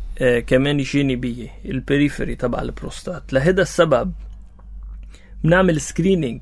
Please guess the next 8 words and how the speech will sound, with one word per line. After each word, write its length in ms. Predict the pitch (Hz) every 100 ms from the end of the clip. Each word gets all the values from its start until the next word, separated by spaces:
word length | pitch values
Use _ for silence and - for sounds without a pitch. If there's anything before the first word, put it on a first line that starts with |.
| -
كل 140 | 151
سنة، 300 | 139 143 117 -
بنفحص. 720 | 156 170 - 127 131 - - - - - - - - - - -
آه، 800 | 131 123 123 120 120 123 127 -
سكرينينج 600 | - 160 185 196 180 156
يعني 200 | 147 151
واحد 360 | 170 156 143
بس 300 | 151 165 -